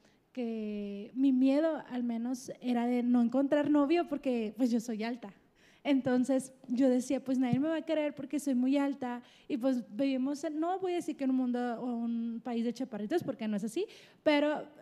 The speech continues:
o sea, la estatura media, o sea, yo estoy por encima. Entonces, para mí era un gran como conflicto. Yo decía, "Señor, me voy a quedar sola". Entonces, en esta cuestión de, de la aceptación,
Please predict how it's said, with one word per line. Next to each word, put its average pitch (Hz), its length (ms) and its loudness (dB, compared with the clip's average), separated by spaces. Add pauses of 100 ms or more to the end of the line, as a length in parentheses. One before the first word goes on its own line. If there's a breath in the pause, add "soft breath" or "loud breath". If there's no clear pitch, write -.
o 277 120 0
sea, 262 180 -2
la 247 80 0
estatura 254 480 -2
media, 277 460 0
o - 20 -10
sea, 262 120 -8
yo 240 120 -6
estoy 233 200 -12
por 226 180 -10
encima. 208 480 -4
Entonces, 254 260 -6
para 277 220 -2
mí 294 160 0
era 302 200 -4
un 311 160 -2
gran 285 240 -4
como 294 440 -2 (360 loud breath)
conflicto. 294 640 -2
Yo 247 140 0
decía, 240 480 -4 (300 loud breath)
"Señor, 285 320 0
me 269 100 2
voy 262 140 0
a 240 80 -4
quedar 202 260 -6
sola". 214 400 -6 (800)
Entonces, 269 360 -4
en 285 160 -8
esta 294 220 -6
cuestión 302 480 -8
de, 285 220 -4 (320 loud breath)
de 277 120 2
la 247 180 2
aceptación, 262 1080 0